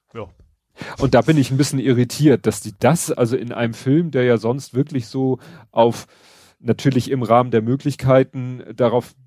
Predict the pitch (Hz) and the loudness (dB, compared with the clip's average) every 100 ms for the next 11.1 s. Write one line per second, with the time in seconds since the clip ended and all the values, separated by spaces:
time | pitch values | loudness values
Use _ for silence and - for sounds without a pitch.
0 | _ _ _ 113 - 120 123 - 123 113 | _ _ _ -12 -6 0 0 2 0 2
1 | 113 107 107 110 120 117 117 107 110 110 | 2 0 -8 -4 0 0 0 -2 -6 -2
2 | 107 123 135 117 123 113 110 120 117 113 | 2 2 2 -6 -6 -8 -10 -6 -4 -4
3 | 110 101 117 131 - 117 123 127 123 113 | -6 -6 0 0 0 2 4 2 -2 -2
4 | 123 117 - 139 - 123 120 127 117 113 | -2 -2 -2 -4 -2 -8 -4 -4 -4 0
5 | 120 147 - 113 - 98 110 143 - - | 2 2 0 -10 -2 0 0 -4 -14 -20
6 | - _ _ - 104 82 _ _ _ _ | -20 _ _ -4 -4 -4 _ _ _ _
7 | _ _ _ _ _ _ _ - - - | _ _ _ _ _ _ _ -20 -16 -4
8 | 120 113 113 107 113 131 127 113 98 95 | -4 -2 -4 -4 -6 -4 -4 -4 -8 -10
9 | - 160 151 - - - - 151 - 123 | -14 -16 -14 -6 -2 -2 -4 -6 0 2
10 | 127 - - 175 190 147 135 127 123 123 | 0 -10 -2 -2 0 -4 -4 2 4 4